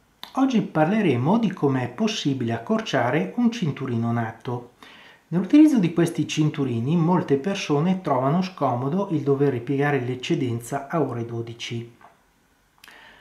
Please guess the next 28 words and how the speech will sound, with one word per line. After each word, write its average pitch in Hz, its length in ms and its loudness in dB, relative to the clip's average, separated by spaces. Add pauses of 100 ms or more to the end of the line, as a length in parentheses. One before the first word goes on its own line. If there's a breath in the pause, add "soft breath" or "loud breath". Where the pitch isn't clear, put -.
(180 loud breath)
Una 214 220 2
delle 139 300 6
metodologie 139 920 4
che 120 140 -6
possiamo 120 400 -4
utilizzare 120 580 -2
per 120 160 -10
ovviare 120 320 -2
a 110 80 -4
questo 127 300 -8
problema 151 760 -2
è - 180 -10
quella 131 200 -4
di 131 120 -10
accorciare 131 460 -6
il 117 100 -8
cinturino 147 720 -2 (360 loud breath)
in 254 120 -2
modo 151 280 6
da 135 160 -2
dimensionarlo 139 960 0
correttamente 135 720 -2
al 123 80 -6
nostro 123 260 -10
polso. 123 680 -10 (1040 loud breath)
Come 233 260 2
prima 240 380 2
cosa 175 720 4